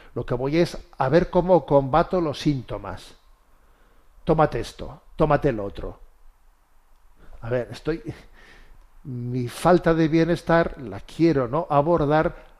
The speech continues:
que alguien me alivie estos síntomas. Quiero sentirme bien, pero no afrontas las causas,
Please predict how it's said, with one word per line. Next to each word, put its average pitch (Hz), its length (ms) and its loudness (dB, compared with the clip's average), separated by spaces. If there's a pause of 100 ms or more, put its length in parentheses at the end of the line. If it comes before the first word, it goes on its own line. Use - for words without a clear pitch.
(180)
que 143 140 0
alguien 160 540 0
me 135 140 -2
alivie 139 560 -2
estos 123 340 -6
síntomas. 117 720 -6 (460)
Quiero 175 300 2
sentirme 143 760 0
bien, 131 440 2 (300)
pero 113 220 -2
no 170 340 0
afrontas 156 540 -2
las 113 200 -6
causas, - 640 -4